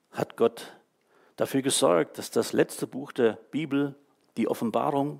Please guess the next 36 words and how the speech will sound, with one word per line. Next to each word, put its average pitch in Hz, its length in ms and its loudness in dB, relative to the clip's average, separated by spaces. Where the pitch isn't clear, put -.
geschrieben 127 500 0
wurde. 131 400 4
Warum? 139 460 0
Damit 123 420 0
möglichst 151 600 2
wenige 180 340 2
Leute 127 360 2
in 123 60 -4
der - 100 0
Offenbarung 117 520 0
lesen, 135 440 2
weil 123 120 4
die 120 100 0
ist 135 120 -2
ja 147 60 6
so 135 120 0
schwer 131 220 0
verständlich. - 760 -4
Ganz 233 500 2
merkwürdig, - 800 -6
ganz 220 480 0
merkwürdig. - 760 -8
Gott 202 240 2
wird 226 180 4
mal 160 120 0
fragen, 131 480 -2
ihr 123 120 -4
habt's - 180 -10
doch 113 140 -4
eigentlich 110 340 -2
alle 110 140 2
gewusst. 139 600 -2
Ich 131 100 0
hab 196 100 4
das 196 160 4
doch 170 180 -2